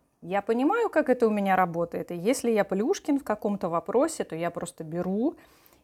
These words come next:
и закономерно перемещаю вещь на дачу. И только потом с дачи, это будет второй этап пересмотра,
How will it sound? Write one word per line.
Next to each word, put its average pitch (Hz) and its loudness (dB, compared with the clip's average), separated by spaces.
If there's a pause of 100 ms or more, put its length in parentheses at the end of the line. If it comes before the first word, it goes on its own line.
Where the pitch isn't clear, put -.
и 196 0
закономерно 196 2
перемещаю 208 0
вещь 226 0 (220)
на 302 0
дачу. 185 0 (1120)
И 185 -4
только 226 4
потом 311 4
с 233 0
дачи, 214 4
это 285 -2
будет 214 0
второй 214 0
этап - -6
пересмотра, 269 0